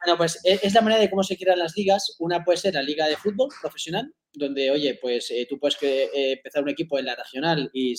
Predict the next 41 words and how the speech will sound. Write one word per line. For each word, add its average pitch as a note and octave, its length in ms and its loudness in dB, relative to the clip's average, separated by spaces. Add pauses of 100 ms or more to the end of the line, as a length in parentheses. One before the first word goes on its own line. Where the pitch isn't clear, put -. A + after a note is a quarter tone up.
(120)
y B2+ 140 -6
puedes D#3+ 240 2
ir D#3+ 80 4
subiendo E3+ 380 2
hasta F3+ 160 0
llegar C#3+ 200 0
a - 40 -10
primera D3 160 0
división, E3 420 0 (140)
¿vale? E3 260 0 (460)
O, D3 340 8
o D3+ 80 6
la D3 100 6
N C#3+ 140 2
B A#2+ 120 0
A, A#2 100 -6 (160)
donde C3+ 320 -4
tú D#3+ 340 2
puedes, D3+ 200 2
eh, C#3+ 420 2
hacer D3+ 160 -4
un D3+ 40 -2
equipo D3 180 0
de D3 80 2
baloncesto, D#3 400 0
pero C#3 120 0
nunca D3 200 -2
vas D3 140 -2
a - 20 2
llegar D3 160 4
a D3 40 4
la - 20 4
N D3 140 2
B D#3 100 6
A F3+ 100 4
si C3+ 160 -8
no B2+ 80 -6
tienes, C3+ 360 -4
compras C3 300 -4
una B2+ 100 -12
franquicia, - 480 -10